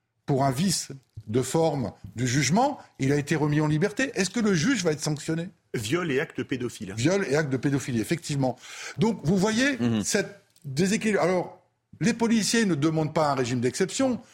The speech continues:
Speaker 1: mais à l'inverse, ils demandent, ils demandent à ce que la mesure d'exception de détention provisoire leur soit appliquée aussi et qu'elle ne devienne pas,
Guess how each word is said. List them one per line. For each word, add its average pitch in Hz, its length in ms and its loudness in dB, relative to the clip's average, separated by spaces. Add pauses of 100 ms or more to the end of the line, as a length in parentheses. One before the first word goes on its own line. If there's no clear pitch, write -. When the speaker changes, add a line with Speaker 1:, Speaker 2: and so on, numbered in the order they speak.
(140)
Speaker 1:
mais 139 120 2
à 165 120 4
l'inverse, 165 420 0
ils 156 100 0
demandent, 156 320 0 (120)
ils 131 100 -2
demandent 185 360 0
à 135 60 0
ce - 80 -6
que 160 280 0 (320)
la 113 100 -2
mesure 226 360 2
d'exception 160 720 -2 (140)
de 110 40 -2
détention 135 380 0
provisoire 135 580 0 (220)
leur 131 240 -2
soit - 340 0
appliquée 139 520 -2
aussi 170 380 0
et 127 100 -2
qu'elle 143 200 0
ne 160 100 2
devienne 165 420 0
pas, 208 420 -4